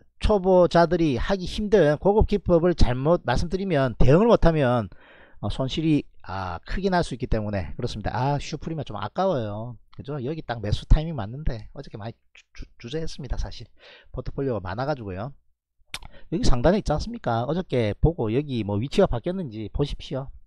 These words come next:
여러분들 보고 계신 분들은 여기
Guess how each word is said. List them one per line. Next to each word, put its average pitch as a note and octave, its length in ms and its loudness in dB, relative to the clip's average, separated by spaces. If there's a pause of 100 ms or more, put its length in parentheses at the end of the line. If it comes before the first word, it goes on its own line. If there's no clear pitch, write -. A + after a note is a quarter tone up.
(240)
여러분들 B2+ 260 -4
보고 D#3+ 180 6
계신 B2 240 -4
분들은 B2+ 380 -4 (800)
여기 G#3 760 8